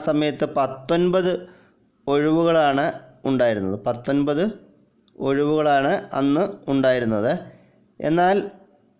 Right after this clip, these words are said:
നിലവിൽ ആ ഒഴിവ് കൂടിയിട്ടുണ്ട്. കേരള ഖാദി ഗ്രാമവ്യവസായ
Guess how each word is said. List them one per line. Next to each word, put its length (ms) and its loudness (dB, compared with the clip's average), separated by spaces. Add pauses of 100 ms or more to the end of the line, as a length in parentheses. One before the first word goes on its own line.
(280)
നിലവിൽ 360 2 (540)
ആ 40 2 (120)
ഒഴിവ് 260 2 (120)
കൂടിയിട്ടുണ്ട്. 580 0 (920)
കേരള 220 0 (140)
ഖാദി 360 2 (200)
ഗ്രാമവ്യവസായ 840 0